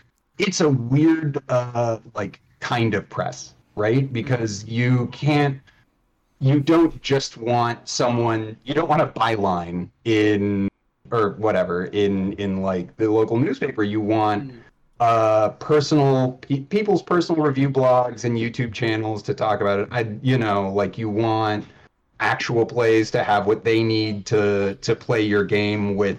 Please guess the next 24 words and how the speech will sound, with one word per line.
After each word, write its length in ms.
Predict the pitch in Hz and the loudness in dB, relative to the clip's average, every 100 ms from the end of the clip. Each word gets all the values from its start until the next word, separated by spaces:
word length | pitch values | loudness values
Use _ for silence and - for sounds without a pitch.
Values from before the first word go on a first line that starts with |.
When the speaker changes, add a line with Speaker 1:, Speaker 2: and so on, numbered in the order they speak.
| - | -10
Speaker 2:
Mm-hmm. 340 | 139 123 120 117 120 | -12 -10 -10 -12 -4
Speaker 1:
uh, 100 | 123 110 120 | 0 0 0
as, 320 | 120 113 104 | 0 0 -4
as 240 | - 117 104 | -4 -4 -4
few 300 | - 117 110 | -4 -2 -2
steps 340 | 110 113 113 107 | -2 -4 -4 -6
as 60 | |
possible. 680 | 98 107 101 107 101 98 - - - - | -2 0 0 0 0 0 -2 -10 -8 -2
And, 760 | 117 113 113 110 107 107 98 - _ - _ - | 0 0 -2 -2 -2 -4 -6 -12 _ -20 _ -8
you 220 | 123 127 | -2 0
know, 340 | 110 101 98 101 | 0 0 0 -2
it, 240 | 117 113 | 0 0
it's, 460 | 113 117 - - - - - _ _ _ _ _ - | 0 -4 -6 -14 -14 -18 -20 _ _ _ _ _ -2
it, 60 | |
it, 420 | 110 110 113 110 - | 0 2 2 2 2
it 160 | 135 | -2
feels 840 | 131 - - 165 165 156 147 135 131 | -2 -6 0 4 6 6 6 2 0
like 540 | 120 117 113 104 - - _ _ - - - 101 | -2 2 2 2 -4 -20 _ _ -20 -20 -14 -10
you 480 | 101 113 117 113 110 | -8 -2 0 2 4
are, 720 | 110 107 107 104 101 101 98 - | 4 4 2 2 0 -2 -4 -2
you 140 | 131 | 0
know, 140 | 120 107 | 0 2
we're, 300 | 131 151 135 | 2 2 2
we're, 420 | 143 151 143 | 2 4 2